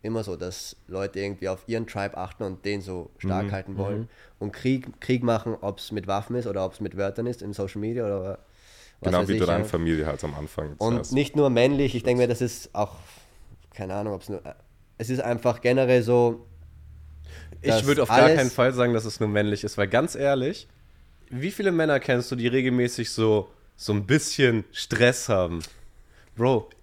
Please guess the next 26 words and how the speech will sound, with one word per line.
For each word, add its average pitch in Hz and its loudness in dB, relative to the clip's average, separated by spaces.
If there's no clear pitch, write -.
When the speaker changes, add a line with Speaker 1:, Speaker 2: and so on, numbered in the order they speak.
Speaker 3:
zeig 139 0
mir 135 -2
eine 147 0
Frau, 143 -4
die 113 -4
jetzt 147 2
gerade 123 0
in 135 0
diesem 147 -2
Moment 139 0
nicht 143 0
mit 139 -6
irgendeiner 147 0
anderen 131 -4
Frau 123 -4
Stress - -4
hat. 90 -4
Speaker 1:
Facts. 104 0
Speaker 2:
Ja. 156 0
Speaker 3:
Es 143 4
ist 143 2
auf 135 2
keinen 202 2
Fall 127 4
nur 117 4
männlich. 98 0